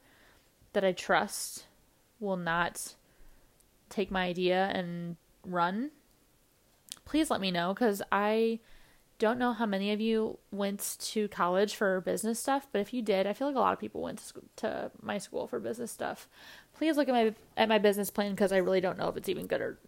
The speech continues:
not. But, um, yeah, I've heard so far that it's good from a few people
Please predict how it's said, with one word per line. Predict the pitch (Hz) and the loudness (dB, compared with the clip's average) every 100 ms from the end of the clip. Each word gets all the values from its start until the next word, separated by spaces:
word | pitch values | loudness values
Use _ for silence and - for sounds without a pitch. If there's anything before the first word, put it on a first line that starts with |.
| _ | _
not. | 202 - - _ - - | -6 -6 -8 _ -20 -10
But, | - 185 185 | -2 0 0
um, | - 196 190 185 - _ - - - - _ _ _ - | -2 -2 -2 -8 -12 _ -18 -18 -20 -20 _ _ _ -6
yeah, | 269 - - _ _ - - - | -4 -4 -8 _ _ -20 -10 -4
I've | 220 | -2
heard | 269 254 | 0 2
so | 294 269 | 2 4
far | - 233 | 4 4
that | 214 | 4
it's | 202 202 - - - - 196 | 2 -2 -14 -18 -18 -10 2
good | 233 277 311 320 - - - - | 6 6 4 0 -10 -20 -20 -8
from | 247 | -2
a | 220 | -2
few | 214 247 | -2 -6
people | 269 302 302 | -6 -4 -2